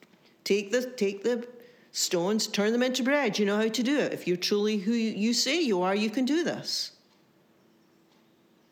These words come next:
So it's a temptation that at some level for Jesus, it is about,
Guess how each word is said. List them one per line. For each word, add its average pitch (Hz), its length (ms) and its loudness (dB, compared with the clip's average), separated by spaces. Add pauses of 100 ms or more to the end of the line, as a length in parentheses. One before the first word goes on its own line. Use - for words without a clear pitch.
(1400)
So 269 800 0
it's 254 220 2
a 277 120 0
temptation 311 840 0
that 208 280 -2
at 233 260 0
some 285 360 0
level 254 280 2
for 226 160 0
Jesus, 220 640 -2
it 196 320 -2
is 196 440 0
about, 170 760 -2